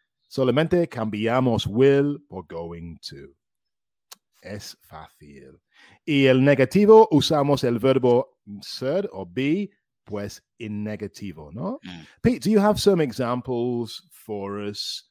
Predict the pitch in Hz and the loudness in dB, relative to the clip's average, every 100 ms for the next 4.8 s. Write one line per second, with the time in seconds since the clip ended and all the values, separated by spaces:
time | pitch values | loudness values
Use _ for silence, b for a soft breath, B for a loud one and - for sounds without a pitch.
0 | _ _ b b - 123 123 117 117 120 | _ _ b b -8 -4 -2 -2 0 0
1 | 113 110 113 139 - 110 98 107 113 104 | -2 -2 -6 -8 -10 -10 -8 -10 -8 -8
2 | 101 104 - - 87 92 107 127 156 - | -6 -8 -10 -14 -12 -8 -4 -4 -6 -12
3 | _ _ b b 131 131 95 - 113 110 | _ _ b b -4 -4 -4 -4 -6 -6
4 | 117 123 - 135 139 139 139 | -6 -2 0 2 2 2 -2